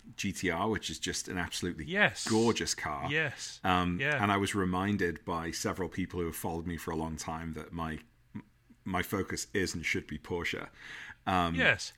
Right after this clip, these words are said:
Speaker 1: and then, uh, similar, you know, I put a, a, a video out about my new daily driver, my truck, the other day.
Speaker 2: I saw
Speaker 1: And,
Speaker 2: your truck.
Speaker 1: uh,
Speaker 2: I'm deeply envious of your
Speaker 1: <laughs> oh,
Speaker 2: truck.
Speaker 1: it's so
Speaker 2: That's
Speaker 1: much fun.
Speaker 2: an American truck has been on my list of things I've got to do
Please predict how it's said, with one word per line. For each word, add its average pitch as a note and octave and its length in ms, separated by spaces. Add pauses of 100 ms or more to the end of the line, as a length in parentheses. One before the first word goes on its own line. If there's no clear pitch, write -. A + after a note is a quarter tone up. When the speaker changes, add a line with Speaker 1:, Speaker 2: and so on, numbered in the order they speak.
(120)
Speaker 1:
and A2 180
then, G#2 160
uh, G2+ 320
similar, C#3 380
you G2 100
know, F#2 80
I E2+ 40
put C3 200
a, F#2+ 80 (260)
a, F2 180
a F2 240 (180)
video G2 240
out F2+ 100
about F2+ 200
my F2 100
new F#2 160
daily F2 320
driver, G2 420
my D#2 120
truck, - 300
the G#2+ 120
other E2 140
day. E2+ 340 (300)
Speaker 2:
I G#2+ 80
saw - 260
Speaker 1:
And, A#2+ 60
Speaker 2:
your G#2+ 80 (100)
truck. F#2 180
Speaker 1:
uh, C3 40
Speaker 2:
I'm A#2 200
deeply D#3+ 520
envious G#2 420
of G#2+ 100
your A2 100
Speaker 1:
<laughs> D3+ 40
oh, B2+ 80
Speaker 2:
truck. - 60
Speaker 1:
it's D3 200
so D3+ 140
Speaker 2:
That's C#3 140
Speaker 1:
much A2+ 180
fun. G2+ 320 (140)
Speaker 2:
an D#3 100
American F3 460
truck - 300
has C#3 100
been D#3+ 180
on D3 160
my C3+ 140
list C3+ 520
of C#3 120
things C#3+ 240
I've A#2+ 140
got - 180
to B2 80
do A#2 420